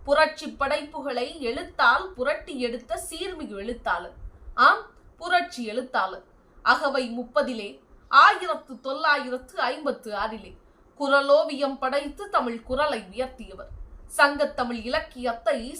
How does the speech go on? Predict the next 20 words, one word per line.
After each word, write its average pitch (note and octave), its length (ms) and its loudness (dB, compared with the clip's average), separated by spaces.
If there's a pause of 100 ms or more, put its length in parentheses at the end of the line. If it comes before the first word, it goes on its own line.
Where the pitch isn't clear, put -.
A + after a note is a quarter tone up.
சாதுவாய் C#4+ 680 4
படிக்க, A#3+ 640 -10 (120)
சலிக்காமல் D4 800 0
படிக்க, - 540 -4 (360)
புதுக்கவிதை E4 680 0
வடிவிலே A#3+ 480 -4 (100)
புரட்சி D4 500 -4
செய்தவர் F4 520 -2
எம் A#3 240 -4
முத்தமிழறிஞர். G#3 760 -8 (380)
இப்படி F4 420 0
இனிமை E4 460 -4
தமிழுக்கு C#4 560 -4
இலக்கியம் A#3+ 600 -4
படைத்த C#4+ 460 -2
இலக்கியவாதி. A3 800 -4 (520)
கொஞ்சும் C#4+ 560 4
தமிழை D4 540 -4
தொட்டிலில் C#4 540 -2
ஆட்டியவர். A3 560 -6